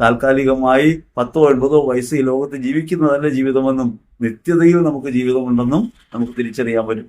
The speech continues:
അങ്ങനെ തിരിച്ചറിയുമ്പോൾ എന്താണ്? നമുക്ക് ലോകത്തിൽ ക്ലേശങ്ങളെ ജയിക്കാൻ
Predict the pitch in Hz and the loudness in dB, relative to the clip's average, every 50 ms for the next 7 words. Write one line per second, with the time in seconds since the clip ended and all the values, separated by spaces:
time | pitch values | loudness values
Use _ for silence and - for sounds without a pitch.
0 | - 139 165 208 240 240 233 196 175 175 175 190 180 180 175 170 165 156 151 156 | -4 -2 0 2 2 2 0 0 -2 0 0 2 2 2 2 2 0 2 4 6
1 | 156 151 151 147 147 143 143 _ _ _ _ _ _ - - 131 135 139 135 - | 6 6 6 2 -2 -6 -8 _ _ _ _ _ _ -4 -4 -2 -2 -2 -4 -2
2 | 185 208 214 - 135 127 123 127 127 123 120 117 - 123 123 131 131 156 151 160 | 0 0 0 0 0 2 2 2 0 -2 -6 -6 -4 -4 -2 -2 -2 -2 -2 -2
3 | 180 180 175 175 165 160 160 160 | 0 2 2 2 2 2 0 -2